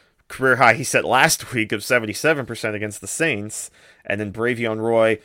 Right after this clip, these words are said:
also playing a career high with fifty-three percent of the snaps, as again, he got the start in place of the injured Zach Kerr.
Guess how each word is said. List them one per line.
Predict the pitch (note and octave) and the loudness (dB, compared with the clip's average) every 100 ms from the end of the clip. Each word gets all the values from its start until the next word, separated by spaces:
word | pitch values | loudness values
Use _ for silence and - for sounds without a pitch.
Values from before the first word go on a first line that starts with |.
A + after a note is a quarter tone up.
| _ _ - | _ _ 2
also | B2+ C#3+ B2+ | 2 2 -4
playing | - B2 A2+ | -6 -4 -4
a | |
career | A2 - A#2 A2+ | -6 -6 -4 -4
high | G#2+ A2 A2+ | 0 0 2
with | G#2 G2+ | 0 -6
fifty-three | - A#2+ - G#2 - D#3 | -8 -10 -10 -12 -6 -6
percent | E3+ B2+ - A2+ | -6 -8 -8 -8
of | G#2 | -8
the | G2+ | -10
snaps, | - G#2 G2+ | -10 -10 -10
as | G2 | -14
again, | G2 G2+ F#2+ | -10 -10 -10
he | F#2+ A2 | -10 -2
got | A2 G#2 | -2 -2
the | G#2+ | -8
start | - A#2 G2+ G2 - - _ _ | -4 0 0 -2 -8 -20 _ _
in | G2+ F#2+ | -10 -6
place | - G2+ F#2+ | -2 -2 -2
of | G2+ F#2+ | -8 -6
the | G2 G2 - _ _ _ | -6 -6 -10 _ _ _
injured | A2 G#2+ G#2 G2+ - | -6 -4 -4 -4 -8
Zach | G#2 G#2 F#2+ - | -4 -2 -2 -4
Kerr. | - B2+ B2 | 0 4 4